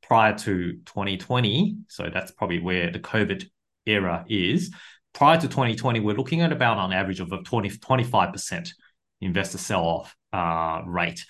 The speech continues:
But starting twenty twenty onwards, so let's assume this around twenty twenty to twenty twenty-one, that's the covid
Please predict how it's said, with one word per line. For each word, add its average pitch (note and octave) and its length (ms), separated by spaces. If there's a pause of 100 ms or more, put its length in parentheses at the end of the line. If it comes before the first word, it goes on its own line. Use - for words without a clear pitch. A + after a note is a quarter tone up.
(340)
But G2 240
starting C3 320
twenty A#2+ 300
twenty A2 280
onwards, G#2+ 680 (260)
so F2+ 260
let's G#2 180
assume G2 380
this F#2+ 220
around F2 420
twenty A2 260
twenty G2 260
to - 80
twenty F#2+ 220
twenty-one, G2 520
that's - 240
the G#2+ 120
covid F#2 540